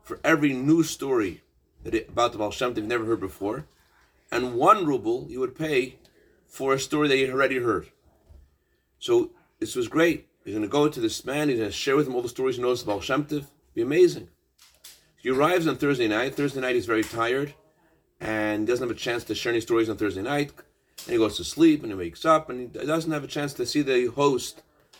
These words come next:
until Shabbos. Comes Friday night by the dinner, by Shab-, by the Shabbos table.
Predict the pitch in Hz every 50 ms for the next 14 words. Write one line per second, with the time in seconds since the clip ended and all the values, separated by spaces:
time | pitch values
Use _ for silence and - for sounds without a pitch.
0 | _ _ - 92 - 131 135 131 - 160 156 160 147 127 113 - - - - 143
1 | 147 139 139 - 135 131 127 127 123 120 117 - - - _ _ - 95 98 95
2 | 90 127 139 135 131 127 110 101 92 - - 113 123 113 - - 98 - - 120
3 | 117 110 104 - - 123 127 127 127 123 139